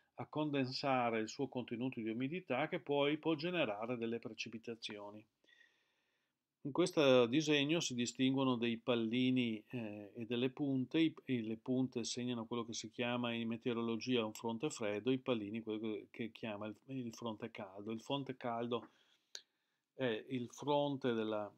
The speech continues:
della massa di aria calda che, eh, si solleva sopra l'aria fredda. Eh, l'insieme delle forze, in particolare della forza apparente di Coriolis che agiscono, fa sì che attorno ad un nucleo di rotazione,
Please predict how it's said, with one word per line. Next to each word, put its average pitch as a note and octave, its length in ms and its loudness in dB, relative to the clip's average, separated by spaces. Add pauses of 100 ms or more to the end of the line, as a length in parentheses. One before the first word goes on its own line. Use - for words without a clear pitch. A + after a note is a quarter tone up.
(480)
della A#2+ 240 0
massa B2+ 380 4
di A2 140 0
aria C#3 160 0
calda G#2 540 -2
che, A2+ 380 0
eh, G#2+ 440 -8 (360)
si - 260 -4
solleva B2 640 4
sopra A2 360 -4
l'aria G2+ 340 -4
fredda. F#2+ 500 -14 (1500)
Eh, B2 360 4
l'insieme C#3+ 460 2
delle B2+ 240 6
forze, B2 400 6
in A2 80 -2
particolare A2+ 480 2
della G#2+ 160 0
forza A#2+ 340 0
apparente A#2 460 -2
di A2+ 80 -4
Coriolis A#2 480 -2
che C#3 140 -2
agiscono, B2+ 600 -2
fa D#3+ 140 -2
sì C3+ 240 -4
che C#3 340 2 (500)
attorno D#3+ 640 2
ad B2 120 2
un B2+ 140 0
nucleo C#3 360 0
di A#2+ 120 -2
rotazione, B2+ 1000 -2